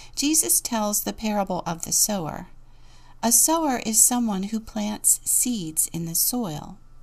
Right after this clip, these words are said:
Seeds come in many sizes, anywhere from a giant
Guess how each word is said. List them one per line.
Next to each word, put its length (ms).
Seeds 480
come 420
in 240
many 220
sizes, 680
anywhere 520
from 180
a 60
giant 640